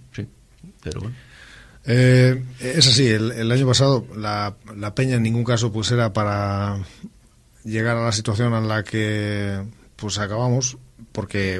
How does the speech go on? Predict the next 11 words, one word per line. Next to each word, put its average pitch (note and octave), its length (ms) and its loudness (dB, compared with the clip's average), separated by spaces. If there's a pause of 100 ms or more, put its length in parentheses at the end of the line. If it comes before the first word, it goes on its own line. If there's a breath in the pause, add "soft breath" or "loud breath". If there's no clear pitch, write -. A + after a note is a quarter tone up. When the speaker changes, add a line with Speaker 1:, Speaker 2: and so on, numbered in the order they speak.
Speaker 2:
éramos G#2 340 -4
todos G#2 240 -4
jugadores G2+ 480 -2
más G2+ 180 -4
que G#2 140 -6
fiables G2 500 -4
y F#2+ 420 -8 (240)
solventes G#2 460 -2
para G#2+ 180 -2
la G2+ 120 -2
categoría. G#2 480 -2